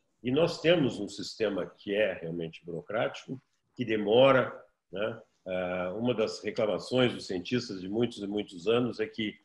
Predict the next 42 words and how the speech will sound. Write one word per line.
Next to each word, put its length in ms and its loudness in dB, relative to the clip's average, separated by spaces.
a 100 4
gente, 360 0
eh, 140 -2
não 160 2
consegue 540 0
comprar 560 2
reagentes 680 0
rapidamente. 800 0
Quer 60 -12
dizer, 140 -8
se 180 -4
eu 80 4
tiver 320 2
uma 180 6
ideia 460 6
nova 640 2
e 80 -10
quiser 340 2
implantar, 800 0
eu 120 -8
tenho 180 -6
que 100 -18
comprar 500 6
o 40 0
reagente. 680 0
Eh, 100 -6
quando 220 -2
eu 40 2
estava 300 2
nos 100 -4
Estados 200 2
Unidos 180 -2
no 80 0
ano 100 -6
passado, 520 2
à 60 6
tarde 460 4
já 160 2
tinha 240 -2
o 40 2
reagente. 520 0
Eh, 320 0